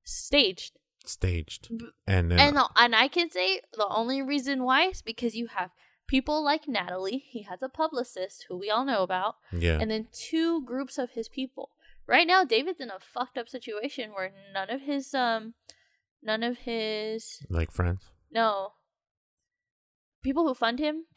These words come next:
Speaker 2: Oh, his sponsors.
Speaker 1: All his sponsors are dropping him.
Speaker 2: Yeah.
Speaker 1: And, and I'll say because of that first video. 'Cause that first video is what hurt him.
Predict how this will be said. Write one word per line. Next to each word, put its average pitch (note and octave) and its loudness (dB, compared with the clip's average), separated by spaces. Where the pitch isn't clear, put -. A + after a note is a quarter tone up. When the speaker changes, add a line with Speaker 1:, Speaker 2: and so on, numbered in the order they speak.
Speaker 2:
Oh, G2 10
his G2 4
sponsors. F#2 0
Speaker 1:
All C4 4
his E4 -2
sponsors E4 -2
are G3 -8
dropping A#3 0
him. F#3 -8
Speaker 2:
Yeah. F2+ 4
Speaker 1:
And, - -2
and A3 6
I'll A3 6
say F4+ -2
because G3+ -4
of F#3 -2
that F#3 -2
first F#3 -10
video. B3+ -6
'Cause - -16
that - -8
first A3 0
video C#4 -2
is A3+ -2
what G3+ -6
hurt A3+ -2
him. G#3+ -8